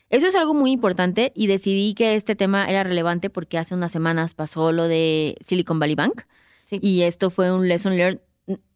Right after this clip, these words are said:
Speaker 1: aunque bien
Speaker 2: Contexto para los que no tienen
Speaker 1: Ok.
Speaker 2: contexto.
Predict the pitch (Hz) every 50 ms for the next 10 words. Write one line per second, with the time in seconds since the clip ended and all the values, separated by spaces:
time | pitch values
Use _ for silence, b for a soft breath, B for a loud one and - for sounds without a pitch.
0 | _ - - 220 220 - 262 247 220 254 269 285 302 320 349 - - _ - 262
1 | 254 226 277 269 269 - 320 247 277 277 254 233 - - 226 226 226 226 247 233
2 | 185 220 214 175 190 226 214 226 214 - - 202 180 -